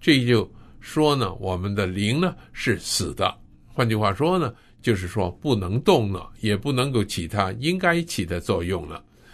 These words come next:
那么既然是这样的时候，我们现在应该怎么样呢？假如这个世界的末日来到，这个世界遭遇它最后的审判的时候，我跟你也要遭遇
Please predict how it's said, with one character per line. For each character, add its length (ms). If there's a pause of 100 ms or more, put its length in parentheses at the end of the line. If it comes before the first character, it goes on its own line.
(120)
那 100
么 100
既 120
然 240
是 140
这 160
样 200
的 120
时 160
候， 220 (280)
我 140
们 100
现 160
在 140 (100)
应 160
该 160
怎 200
么 120
样 240
呢？ 140 (380)
假 180
如 380 (360)
这 160
个 120
世 220
界 220
的 140
末 280
日 260 (120)
来 240
到， 280 (640)
这 160
个 100
世 220
界 220
遭 340
遇 220
它 280
最 400
后 220
的 140
审 260
判 220
的 80
时 160
候， 120 (520)
我 480
跟 240
你 440 (240)
也 240
要 220
遭 240
遇 320